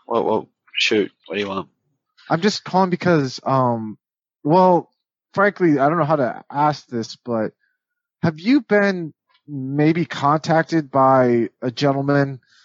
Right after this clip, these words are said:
Speaker 2: uh, kind of more upper class, wears nicer suits, uh, shorter hair, um, looks a little European maybe? He keeps describing, then you realize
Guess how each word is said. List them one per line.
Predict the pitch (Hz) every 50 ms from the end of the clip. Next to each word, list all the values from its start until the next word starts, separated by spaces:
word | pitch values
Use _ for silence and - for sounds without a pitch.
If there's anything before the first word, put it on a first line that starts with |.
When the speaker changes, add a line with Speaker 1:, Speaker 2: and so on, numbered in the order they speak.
| _ _ _ _ -
Speaker 2:
uh, | 110 113 113 110 110 107 107 104 101 98 95 - _ _ _ _ _ _ _ _ _ _ _ -
kind | - - - 139 139 135
of | 131 127 117 107 107 _ _
more | 127 127 123 - -
upper | - 127 - - 127
class, | - - - 135 127 127 127 127 123 - - -
wears | 123 120 117 - 131
nicer | 127 127 127 123 - 123
suits, | 110 - - - - 143 135 131 131 131 - - - - _ _ _ _ _ _ _ _ - -
uh, | 135 135 120 113 110 107 107 107 101 - _ _ _ _ _ _ _ -
shorter | - - - - 165 156 151 143 143 139 135
hair, | 127 135 143 143 143 139 143 143 139 139 139 139 123 - _ _ _ _ _ _ _ _ _ -
um, | 117 113 110 110 110 110 107 107 107 107 - _ _ _ 131 139 131 - _ 165 170
looks | 170 165 165 165 170 170 180 175 - -
a | 165 151
little | 147 156 151 147 139
European | 131 143 147 139 131 - - - 147 143 147 143 143
maybe? | 143 143 143 139 147 147 147 139 - _ _ _ _ _ _ _
He | - 143 147 156
keeps | - - 180 175 - -
describing, | 156 135 - - - 127 123 131 131 131 135 127
then | 120 120
you | 120 120 117
realize | 117 127 127 123 120 113 110 110 110 110 104 - -